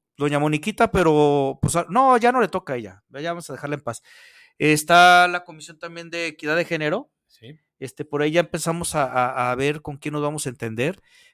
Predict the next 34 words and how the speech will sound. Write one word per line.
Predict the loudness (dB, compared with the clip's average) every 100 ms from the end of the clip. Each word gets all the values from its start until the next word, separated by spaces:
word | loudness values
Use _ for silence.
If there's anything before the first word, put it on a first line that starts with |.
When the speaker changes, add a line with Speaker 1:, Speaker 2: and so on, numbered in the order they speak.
| _
Speaker 1:
pero | 2 4
vamos | 4 0
a |
solicitar | -4 -4 -4 -2
el | 0
apoyo | 0 2 0 0
también | -6 -6 -8
en |
su | -10 -12
momento | -12 -14 -8 -6
de, | -4 -4 -6 -8 -12 _ _ _ _ _
del | -8 -4 -4 -6 -8
secretario, | -10 -10 -4 -2 -2 -4 -10 _ _
del | -16
secretario | -16 -12 -8 -8
este | -8 -8
de | -6
gobierno, | -6 -6 -6 -10 -16 _ _ _ _ _ _
porque | -4 -4 -4 -4 0 0 -2 -8 _ _
se | -12 -10
necesitan | -8 -10 -14 -10 -4 -4 -4 -8
acciones, | -12 -10 -6 -2 -2 -4 -8 -10 -20 _ _ -6
no | 2
nada | 4 6
más | 6 2 2
palabras, | 4 6 6 2
decir, | 0 -8 -12 -10
"Nos | -10
preocupamos | -8 -12 -6 -4 -4 -4
por, | -2 -2 -2
por | -8 -6
que | -4
regresen, | -4 -4 -6 -8 -8
eh, | -8 -6 -6 -6 -10